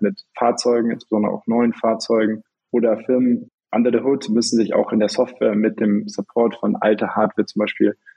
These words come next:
herumschlagen, wie alte Software kompatibel halten. Und auch die Software selber ist teilweise veraltet, muss erneuert werden,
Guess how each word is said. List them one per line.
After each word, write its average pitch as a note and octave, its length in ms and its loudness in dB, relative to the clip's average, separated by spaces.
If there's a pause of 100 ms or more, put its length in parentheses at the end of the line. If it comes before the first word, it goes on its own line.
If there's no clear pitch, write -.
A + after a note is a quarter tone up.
(240)
herumschlagen, G#2+ 760 0
wie G#2+ 120 2
alte G#2+ 400 0
Software G#2+ 520 0
kompatibel A#2 640 0
halten. A2+ 420 0 (120)
Und A#2 120 2
auch A2+ 80 2
die - 100 -8
Software A#2+ 360 0
selber A#2 320 4
ist - 160 -6
teilweise G#2+ 400 2 (500)
veraltet, B2 500 0
muss A#2 120 2
erneuert A2 440 0
werden, A2 420 0